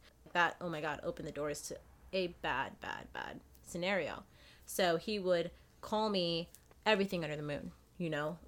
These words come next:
always. And in the first year after that, he would be, it would be frequent. It would be, like, every other day. It would be a few times a week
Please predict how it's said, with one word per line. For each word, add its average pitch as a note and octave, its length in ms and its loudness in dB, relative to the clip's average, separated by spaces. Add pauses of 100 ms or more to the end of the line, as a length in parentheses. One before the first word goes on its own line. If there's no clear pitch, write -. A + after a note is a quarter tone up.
always. A3+ 460 10
And G#3+ 180 4
in A3 80 4
the G#3+ 80 4
first C4+ 420 4
year F#3 480 6
after C#4 300 4
that, D#4 300 8 (100)
he - 160 -2
would G3 160 2
be, F3+ 160 -2
it F#3 60 2
would F3+ 120 0
be F3+ 80 -6
frequent. G#3+ 400 0
It E3 60 0
would F3 100 2
be, A3+ 140 4
like, F#3+ 200 6
every D#3+ 160 -2
other - 140 -6
day. F3+ 280 2 (600)
It G#3+ 60 8
would G3+ 160 6
be B3+ 160 4
a F#3+ 40 6
few G#3 220 -2
times F3 300 -2
a D3 60 -4
week F3+ 440 -2